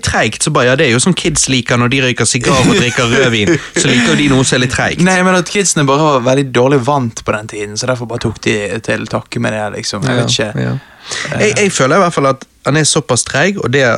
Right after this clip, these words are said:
Speaker 1: du tar i betraktning at med animasjonen, at den er så utdatert, så føler jeg at dette fint kan skippes.
Speaker 2: Jeg er helt enig. Du, du kan lett skippe det, og, eh, jeg, eh,
Speaker 1: Jeg står derfor fremdeles ved at det eneste som virkelig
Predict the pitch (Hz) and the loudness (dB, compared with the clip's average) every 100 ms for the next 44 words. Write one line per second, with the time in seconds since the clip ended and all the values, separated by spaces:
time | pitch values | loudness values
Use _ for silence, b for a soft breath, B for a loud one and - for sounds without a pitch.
0 | - 123 120 127 143 127 - 151 - 117 | -2 -2 0 0 2 0 0 -2 0 0
1 | 120 123 107 107 - 180 170 147 113 123 | 2 2 2 0 2 4 4 2 0 0
2 | 123 139 135 123 147 B B - - 110 | 0 0 -2 -2 -2 B B -4 0 0
3 | 123 170 156 156 - 170 123 - 104 - | 0 0 0 -2 -2 0 0 -2 -4 -4
4 | - 101 - 104 - - - _ _ _ | -4 -10 -8 -6 -2 -4 -4 _ _ _
5 | - 123 120 123 113 113 110 127 - 139 | -4 -2 0 0 0 0 0 0 -2 -2
6 | 156 160 160 - - - 117 107 107 120 | 0 0 -2 -2 -2 0 0 0 0 2
7 | 120 113 113 110 - 123 120 107 113 110 | 2 2 0 -2 -2 -2 -2 -2 0 0
8 | 104 185 151 - 160 208 214 196 - 170 | -2 -2 -2 0 2 0 0 -2 0 2
9 | 165 131 120 131 117 107 - B B B | 2 2 0 0 2 0 -4 B B B
10 | B B B B - 143 151 147 165 185 | B B B B -6 -4 0 2 2 0
11 | - 120 120 117 123 131 - - 156 | 0 0 2 2 0 -2 -4 -2 0